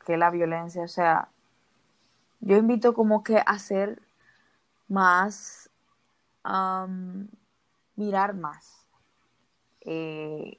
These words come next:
observar de manera correcta e investigar sobre,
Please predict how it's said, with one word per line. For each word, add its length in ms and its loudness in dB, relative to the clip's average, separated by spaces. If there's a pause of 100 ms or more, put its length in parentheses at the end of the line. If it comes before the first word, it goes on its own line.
(140)
observar 880 2
de 360 -10
manera 420 -4
correcta 680 -8 (580)
e 120 -4
investigar 960 0 (1400)
sobre, 1080 -2